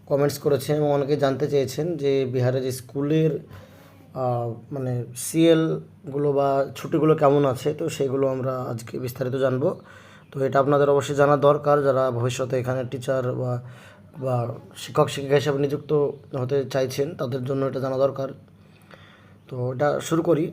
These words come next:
আহ, তো প্রথম হচ্ছে সিএল যেটা বলি আমরা, ক্যাজুয়াল লিভ, সেটা হচ্ছে বছরে মানে বারোটা, এ, ষোলোটা সিএল পাবে, ঠিক আছে? ষোলোটা ক্যাজুয়াল লিভ পাবে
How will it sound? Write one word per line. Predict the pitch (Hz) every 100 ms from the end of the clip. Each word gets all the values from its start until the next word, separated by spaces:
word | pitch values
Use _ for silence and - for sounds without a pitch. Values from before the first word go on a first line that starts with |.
| -
আহ, | 143
তো | 139
প্রথম | 160 185
হচ্ছে | 196 196 208 208 208 -
সিএল | - - - 180 190 185
যেটা | 175 165
বলি | 151 139
আমরা, | 135
ক্যাজুয়াল | 151 143 131 147 139
লিভ, | 120 135 156 - - - - - -
সেটা | - 160 175
হচ্ছে | 175 180 185 185 131
বছরে | 139 156 - 185 156 165 233 - - - - - - - - - - - -
মানে | 147 139 139 147
বারোটা, | 123 143 156 170 165
এ, | 143
ষোলোটা | 127 - 180 190
সিএল | 190 160 139
পাবে, | 113 107 - - - - _ - - - -
ঠিক | 175
আছে? | 196 - 110 - - - - - -
ষোলোটা | - - 160 180 185 180
ক্যাজুয়াল | 180 151 151 156
লিভ | 151 151 -
পাবে | 139 147